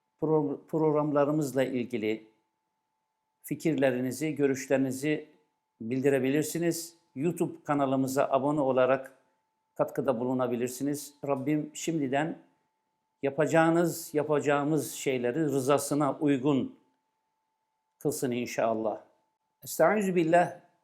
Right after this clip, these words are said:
İnnallâhe yuhibbut tevvâbîn ve yuhibbul mutatahhirîn. Bakara iki yüz yirmi iki.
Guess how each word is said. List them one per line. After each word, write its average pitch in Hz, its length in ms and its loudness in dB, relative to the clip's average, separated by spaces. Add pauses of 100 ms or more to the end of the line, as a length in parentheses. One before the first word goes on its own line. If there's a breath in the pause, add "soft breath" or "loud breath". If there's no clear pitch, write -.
(140)
İnnallâhe 160 840 6
yuhibbut 151 560 -2
tevvâbîn 151 1120 4
ve 143 120 2
yuhibbul 147 460 0
mutatahhirîn. 143 960 2 (1000)
Bakara 143 500 4
iki - 300 -4
yüz 135 260 -4
yirmi 131 240 0
iki. 110 420 -6